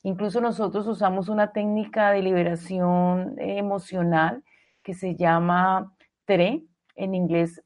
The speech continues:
Trauma Releasing Exercises. Son ejercicios que usan incluso los,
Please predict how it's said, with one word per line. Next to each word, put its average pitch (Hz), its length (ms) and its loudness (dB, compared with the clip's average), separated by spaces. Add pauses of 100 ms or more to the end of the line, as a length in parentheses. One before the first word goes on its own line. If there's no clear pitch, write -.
Trauma 202 340 4
Releasing 190 420 -2
Exercises. 220 840 -2 (360)
Son 226 260 -2
ejercicios 233 560 -2
que 233 140 2
usan 202 260 0
incluso 214 720 -4 (320)
los, 190 800 2